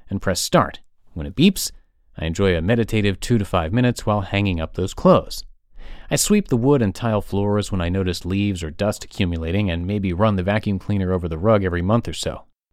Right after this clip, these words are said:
When guests are coming for an extended stay, we might even treat ourselves to some sparkly bathrooms by getting out the sponge and bucket and cleaning everything to like-new condition.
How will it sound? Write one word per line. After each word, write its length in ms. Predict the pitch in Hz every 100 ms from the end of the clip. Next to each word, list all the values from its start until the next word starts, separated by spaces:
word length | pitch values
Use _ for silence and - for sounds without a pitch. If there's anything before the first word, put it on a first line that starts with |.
| -
When 180 | 90 90
guests 320 | 113 - 113
are 40 |
coming 280 | 101 107 117
for 140 | 113 98
an 60 |
extended 480 | 82 - 117 104 95
stay, 300 | - 107 113
we 220 | 101 92 -
might 180 | 135 123
even 220 | 90 87
treat 240 | - 104
ourselves 400 | 87 - 104 98
to 100 | -
some 160 | - 71
sparkly 540 | - - 135 135 135
bathrooms 520 | 101 80 - 76 71 -
by 140 | 82
getting 260 | 90 104 95
out 160 | 101
the 60 | 85
sponge 460 | - - 98 98
and 120 | 76 78
bucket 360 | 104 - 101
and 200 | 76 73
cleaning 380 | - 120 107 98
everything 340 | 98 95 95 92
to 100 | 78
like-new 500 | 87 90 - 87 85
condition. 480 | 85 82 80 -